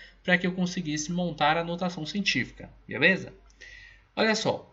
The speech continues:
o x aqui, ele sempre é um número que está entre o número um, tá? Ó, x,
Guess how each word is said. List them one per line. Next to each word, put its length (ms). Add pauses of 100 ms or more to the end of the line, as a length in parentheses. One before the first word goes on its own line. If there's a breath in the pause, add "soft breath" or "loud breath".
(160)
o 140
x 380
aqui, 420
ele 180
sempre 640
é 120
um 120
número 440
que 100
está 640
entre 420
o 80
número 400
um, 320 (240)
tá? 340 (320)
Ó, 160
x, 640